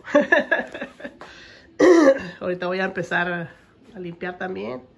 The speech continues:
para un poquito mostrarles. Les quería mostrar un poquito nomás ahorita. Ahorita,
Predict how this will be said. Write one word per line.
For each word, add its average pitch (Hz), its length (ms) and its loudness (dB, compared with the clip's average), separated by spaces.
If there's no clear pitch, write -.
para 165 220 -10
un 160 80 -12
poquito 185 400 -14
mostrarles. 170 520 -12
Les 202 100 -16
quería 202 160 -4
mostrar 196 240 -6
un 196 80 -8
poquito 175 320 -14
nomás - 220 -18
ahorita. - 320 -20
Ahorita, - 600 -12